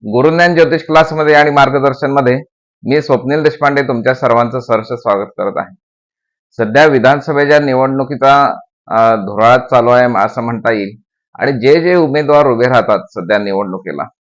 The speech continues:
त्यांनी जवळजवळ स्वतःची आयुष्यभराची पुंजी सुद्धा पणाला लावली जाते आणि स्वतःचं पुण्य सुद्धा पणाला लावलं जातं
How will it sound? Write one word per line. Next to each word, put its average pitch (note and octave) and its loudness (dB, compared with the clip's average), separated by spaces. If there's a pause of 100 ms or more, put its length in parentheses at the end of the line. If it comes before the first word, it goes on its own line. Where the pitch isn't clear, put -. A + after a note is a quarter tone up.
त्यांनी C3 -2
जवळजवळ C3+ 0
स्वतःची B2 -4
आयुष्यभराची A#2+ -2 (120)
पुंजी G#2+ -6
सुद्धा B2 -2
पणाला A#2+ 0
लावली A#2 0
जाते B2 -2
आणि F#2+ -8
स्वतःचं A2+ -4 (100)
पुण्य A#2+ -4
सुद्धा A2+ -2
पणाला G2 -4
लावलं F2 -6
जातं F2+ -6